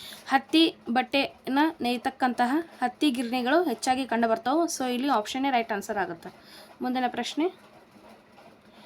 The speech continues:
ಇವುಗಳಲ್ಲಿ ಅಸಂಘಟಿತ ಕೆಲಸಗಾರರು ಅಂತಂದಿದೆ. ಮನೆ ಕೆಲಸಗಾರರು, ಪೊಲೀಸರು, ಬ್ಯಾಂಕ್ ನೌಕರರು, ವಿಮಾ ಕಂಪನಿ ನೌಕರರು ಅಂತಂದಿದೆ.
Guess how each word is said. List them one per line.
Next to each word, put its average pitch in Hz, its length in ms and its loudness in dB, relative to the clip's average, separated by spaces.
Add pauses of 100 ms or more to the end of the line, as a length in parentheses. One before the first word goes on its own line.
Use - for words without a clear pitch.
(580)
ಇವುಗಳಲ್ಲಿ 302 440 6
ಅಸಂಘಟಿತ 294 580 4
ಕೆಲಸಗಾರರು 247 640 2
ಅಂತಂದಿದೆ. 240 460 2 (180)
ಮನೆ 247 280 2
ಕೆಲಸಗಾರರು, 254 720 2
ಪೊಲೀಸರು, 277 640 0
ಬ್ಯಾಂಕ್ 233 400 -2
ನೌಕರರು, 247 440 -2
ವಿಮಾ 247 420 2 (440)
ಕಂಪನಿ 247 400 0
ನೌಕರರು 240 460 0
ಅಂತಂದಿದೆ. 233 460 0